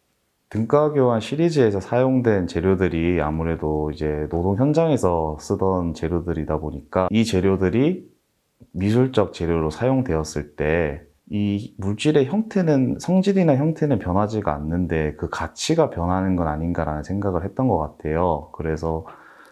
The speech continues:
그것들을 그대로 화판 위에 올려버리면은 누군가에게는 이게 그냥 단순히 그냥 시멘트 벽처럼 보일 수도 있고 또 누군가에게는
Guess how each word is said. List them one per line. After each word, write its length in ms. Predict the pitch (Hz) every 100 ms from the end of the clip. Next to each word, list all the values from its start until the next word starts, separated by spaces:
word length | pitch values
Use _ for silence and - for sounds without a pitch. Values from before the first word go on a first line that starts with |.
| _
그것들을 800 | - 90 98 - - 104 101 98
그대로 500 | - 101 113 113 107
화판 400 | 107 - 139 131
위에 120 | 104
올려버리면은 1200 | 80 92 98 90 82 80 76 78 78 78 78 73 - _ _
누군가에게는 1160 | 78 95 113 117 110 101 90 82 85 127 165 - -
이게 560 | 80 82 80 80 78 - _
그냥 220 | - 82
단순히 640 | 82 82 80 90 85 80 78
그냥 360 | 78 73 73 - _ -
시멘트 720 | - 139 131 - 98 90 85
벽처럼 460 | 85 - 120 104 82
보일 180 | 85
수도 240 | 85 - 76
있고 480 | 65 - 80 73 -
또 140 | 82
누군가에게는 1080 | 78 80 95 95 90 85 80 82 92 120